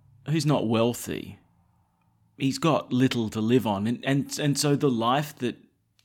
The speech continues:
and so his life depends on the little that he has. And yet, the treasure of, and yet, the treasure is of such great value that it's worth giving up the essentials,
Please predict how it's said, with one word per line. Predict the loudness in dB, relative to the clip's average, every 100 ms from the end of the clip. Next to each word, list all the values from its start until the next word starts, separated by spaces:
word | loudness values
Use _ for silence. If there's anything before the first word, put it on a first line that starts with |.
| -6
and | -4
so | -2 -2
his | -2 -2
life | -2 -4 -6
depends | -8 -6 -6 -2
on | -2
the | -2
little | -4 -4
that | -6 -6
he | -8
has. | -8 -8 -8 -10 -16 -18 -6
And | -2 -2
yet, | -2 -2 -4 -4 -6 -10 -16 -20 -8
the | -6
treasure | -4 -4 -2 -2 -2 -2
of, | -4 -12 _ _ _ _
and | -6 -4
yet, | -2 -2 -4 -8 _ -8
the |
treasure | -6 -4 -2 0 0
is | -2 -4
of | -4
such | -2 -2 -2 -4 -4
great | -4 -4
value | -4 -4 -4
that | -4 -4
it's | -2
worth | 0 0 0
giving | -2 0 0
up | -2
the | -4
essentials, | -4 -2 0 -2 -2 -6 -10 -12 -12